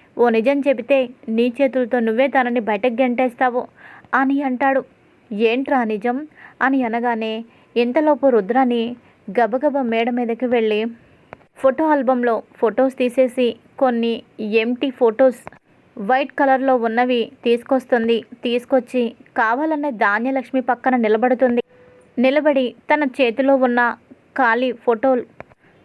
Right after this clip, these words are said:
వైట్ కలర్ మ్యాక్సీలు కింద పడేస్తుంది భుజం మీద. ఒక్కసారిగా రుద్రానికి గట్టిగా అనడంతో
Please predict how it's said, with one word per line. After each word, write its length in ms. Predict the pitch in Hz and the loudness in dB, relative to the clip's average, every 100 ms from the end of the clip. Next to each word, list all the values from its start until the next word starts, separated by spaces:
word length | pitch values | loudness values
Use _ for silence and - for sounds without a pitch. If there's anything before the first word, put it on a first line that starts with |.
| _ - | _ -2
వైట్ 260 | 233 262 - | 0 0 0
కలర్ 260 | 330 320 | 0 2
మ్యాక్సీలు 580 | 285 247 247 - 277 254 | 2 0 -2 -2 -2 0
కింద 320 | 247 262 240 | 0 -2 -2
పడేస్తుంది 680 | 262 285 269 262 269 247 254 | 0 2 2 0 0 0 0
భుజం 420 | 202 220 226 254 | 2 2 4 2
మీద. 400 | 247 233 254 262 262 _ - - _ _ _ - | 2 2 2 0 -6 _ -20 -20 _ _ _ -2
ఒక్కసారిగా 600 | 240 330 330 311 285 294 | 0 0 2 2 2 2
రుద్రానికి 640 | 247 208 262 269 254 262 | 2 2 0 0 -2 -4
గట్టిగా 480 | 208 220 - 247 277 | 0 -2 0 0 2
అనడంతో 640 | 254 247 254 247 247 233 | 2 2 0 0 2 2